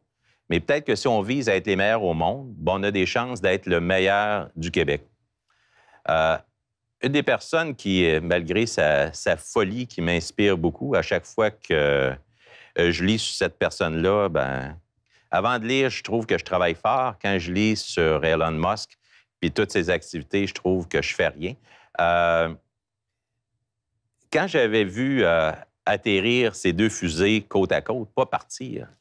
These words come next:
atterrir, c'était comme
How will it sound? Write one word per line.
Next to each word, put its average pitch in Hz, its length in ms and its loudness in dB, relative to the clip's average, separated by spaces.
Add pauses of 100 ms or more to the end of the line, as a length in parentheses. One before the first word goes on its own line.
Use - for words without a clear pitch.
atterrir, 85 800 -2 (1000)
c'était - 1080 -2
comme 120 240 -2